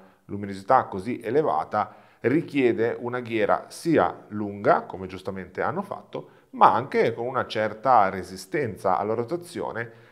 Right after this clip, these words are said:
in modo che non sia possibile, eh, muovere per errore il fuoco, ma soprattutto che appena lo si molla rimane perfettamente lì e anche se si sfiora appena appena l'obiettivo, questa non gira e quindi non c'è la possibilità per errore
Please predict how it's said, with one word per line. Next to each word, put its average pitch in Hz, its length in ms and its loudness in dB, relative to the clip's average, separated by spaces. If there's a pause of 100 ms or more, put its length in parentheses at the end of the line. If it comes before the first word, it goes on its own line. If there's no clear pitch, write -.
in 202 160 -2
modo 135 340 8
che 123 320 2
non 113 320 -8
sia 127 260 2
possibile, 107 840 -2
eh, 92 240 -12
muovere 104 560 4
per 98 260 -4
errore 101 640 2 (260)
il 127 140 -2
fuoco, 135 480 8
ma 110 160 -2
soprattutto 117 760 -2
che 104 160 -2
appena 127 440 2
lo 110 140 4
si - 180 -6
molla 95 540 0 (220)
rimane 110 500 2
perfettamente 117 800 -4
lì 117 240 0
e 101 60 2
anche 110 320 2
se 113 160 -8
si 92 160 -12
sfiora 120 540 6
appena 98 340 -8
appena 95 500 -2
l'obiettivo, 101 840 -4 (300)
questa 113 320 2
non 120 280 -4
gira 110 380 2
e 107 120 -2
quindi 104 340 -10
non 117 220 -6
c'è 123 160 2
la 107 100 2
possibilità 117 800 4
per 101 320 -4
errore 101 640 -2